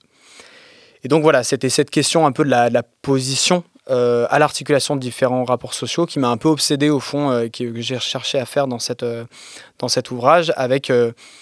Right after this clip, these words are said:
bon voilà, peut-être encore une fois on en, on en reparlera, mais il y a Solène Brun par exemple, la chercheuse qui parle de, d'espace social racialisé. Bah, moi c'était ça, c'est où ils se positionnent, ces électeurs, ces électrices, au sein de cet espace social racialisé.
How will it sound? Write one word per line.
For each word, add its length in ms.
bon 240
voilà, 180
peut-être 360
encore 220
une 80
fois 160
on 80
en, 80
on 160
en 80
reparlera, 500
mais 140
il 40
y 60
a 60
Solène 320
Brun 300
par 120
exemple, 200
la 60
chercheuse 400
qui 140
parle 260
de, 120
d'espace 460
social 340
racialisé. 640
Bah, 180
moi 140
c'était 160
ça, 180
c'est 180
où 140
ils 40
se 80
positionnent, 540
ces 200
électeurs, 340
ces 200
électrices, 500
au 120
sein 200
de 60
cet 180
espace 300
social 380
racialisé. 520